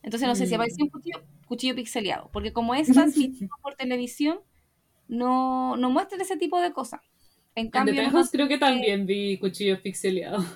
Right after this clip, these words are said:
Speaker 2: <laughs>
Speaker 1: Sí, sí, las cosas eran como medias pi-, por eso digo, como que las pixelean. En cambio, eh, en las series originales de Netflix no, se muestra todo, no sé, en My Name se mostraban todas las escenas como violentas, en D P
Speaker 2: Mm.
Speaker 1: lo mismo, como que son sumamente explícitas.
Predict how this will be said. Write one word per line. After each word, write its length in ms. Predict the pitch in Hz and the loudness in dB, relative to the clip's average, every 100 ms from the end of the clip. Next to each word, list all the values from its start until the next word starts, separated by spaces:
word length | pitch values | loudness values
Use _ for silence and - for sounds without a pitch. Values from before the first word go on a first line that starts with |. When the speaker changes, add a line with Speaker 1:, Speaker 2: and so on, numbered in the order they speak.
| - | -10
Speaker 2:
<laughs> 320 | 254 - 247 - _ _ _ | -10 -10 -16 -20 _ _ _
Speaker 1:
Sí, 420 | - - 277 294 302 | -16 -2 4 6 6
sí, 140 | 262 | 4
las 120 | 233 | 0
cosas 180 | 233 - | 0 -2
eran 160 | 285 254 | 0 0
como 140 | 254 | 0
medias 200 | 254 277 | 2 2
pi-, 200 | 285 254 | 0 -12
por 140 | - 247 | -6 -2
eso 100 | 277 | -2
digo, 160 | 247 | -2
como 180 | 208 226 | -2 -2
que 120 | 220 | 0
las 180 | 226 226 | 0 -2
pixelean. 460 | - 220 - - - _ - - | -6 -8 -8 -10 -16 _ -20 -12
En 160 | - 220 | -6 -4
cambio, 880 | 226 247 254 262 254 247 233 226 226 _ _ _ _ _ - | 0 2 2 2 4 4 4 0 -6 _ _ _ _ _ -4
eh, 760 | 208 202 196 190 185 185 180 175 _ - - | 0 2 2 2 0 -2 -4 -10 _ -20 -8
en 100 | 208 | -2
las 140 | 208 | -2
series 220 | - 240 262 | 0 -2 0
originales 400 | 254 233 240 254 | -2 -2 0 0
de 80 | 247 | 0
Netflix 260 | 247 247 | 0 -2
no, 200 | 190 226 | 4 2
se 80 | 277 | 2
muestra 280 | 196 220 202 | -2 -2 -2
todo, 220 | 226 254 | 2 2
no 100 | 196 | 0
sé, 320 | 180 220 220 220 _ _ - - | -2 -2 -2 -6 _ _ -20 -4
en 120 | 214 | 0
My 160 | 208 196 | 2 2
Name 240 | 208 240 | 2 0
se 120 | 240 | 0
mostraban 360 | 208 202 214 208 | -4 0 0 0
todas 220 | 220 240 | 4 4
las 140 | 254 254 | 4 -2
escenas 220 | 262 254 | -4 -2
como 180 | 254 226 | -2 0
violentas, 920 | 196 185 240 247 226 226 220 220 214 - - | 0 2 2 0 0 0 2 0 -4 -10 -4
en 180 | 214 | 0
D 120 | 185 185 | 2 0
P 80 | 226 | -2
Speaker 2:
Mm. 40 | |
Speaker 1:
lo 80 | 240 | -2
mismo, 420 | 208 262 226 180 | 0 0 0 -2
como 180 | 196 208 | -4 -4
que 80 | 208 | -4
son 220 | 254 254 | -2 -2
sumamente 560 | 247 - 269 269 269 277 | -4 -8 -4 -2 -4 -8
explícitas. 680 | - 247 240 196 131 - | -8 -6 -4 -6 -10 -14